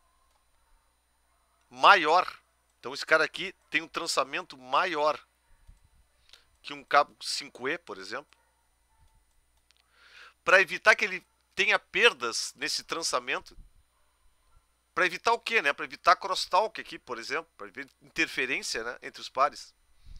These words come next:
Esse guia aqui serve pra isso, pra manter basicamente essa, essa separação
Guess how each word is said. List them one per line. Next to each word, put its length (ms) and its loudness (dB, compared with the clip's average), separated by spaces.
Esse 300 2
guia 300 -2
aqui 180 -4
serve 380 2
pra 200 0
isso, 320 -6
pra 160 2
manter 640 0
basicamente 880 -2
essa, 480 2
essa 200 -4
separação 840 4